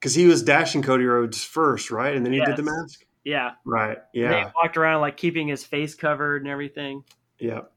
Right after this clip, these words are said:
Speaker 2: Yeah.
Speaker 1: Yeah, I totally remember that. I just couldn't remember how he injured his nose, actually, so.
Speaker 2: Oh,
Speaker 1: Good
Speaker 2: man.
Speaker 1: question.
Speaker 2: I'm very disappointed in you.
Speaker 1: <laughs>
Speaker 2: All right, pick, pick an era.
Speaker 1: Uh, let's go attitude again.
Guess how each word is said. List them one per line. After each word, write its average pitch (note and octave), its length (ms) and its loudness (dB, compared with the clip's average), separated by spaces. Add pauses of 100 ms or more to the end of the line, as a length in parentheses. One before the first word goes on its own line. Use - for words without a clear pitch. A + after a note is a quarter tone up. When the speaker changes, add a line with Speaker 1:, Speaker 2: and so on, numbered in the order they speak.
(320)
Speaker 2:
Yeah. C3+ 100 -4
Speaker 1:
Yeah, E3+ 160 6
I E3+ 60 6
totally G3 320 4
remember F#3 160 6
that. D3 100 4
I C3 40 2
just A#2+ 180 -6
couldn't D#3 160 2
remember C#3+ 220 2
how C3 180 2
he C3 120 2
injured C3 260 -2
his G2+ 120 -10
nose, G#2+ 180 -4
actually, G#2 400 -8
so. G#2 360 -10 (360)
Speaker 2:
Oh, C3 280 -4
Speaker 1:
Good A2+ 60 -10
Speaker 2:
man. A#2+ 320 -4
Speaker 1:
question. C#3 240 -4 (260)
Speaker 2:
I'm C3+ 120 -12
very E3 180 2
disappointed C#3+ 580 -6
in A2+ 100 -8
you. G#2+ 120 -12 (480)
Speaker 1:
<laughs> - 0 -
Speaker 2:
All C#3 840 -6
right, B2+ 240 -2
pick, F3+ 280 -2
pick F#3+ 200 -2
an F3+ 80 -2
era. C3+ 360 0 (1900)
Speaker 1:
Uh, A#2+ 260 2
let's A#2 120 0
go D#3 120 0
attitude A#2 420 0
again. G#2 340 -6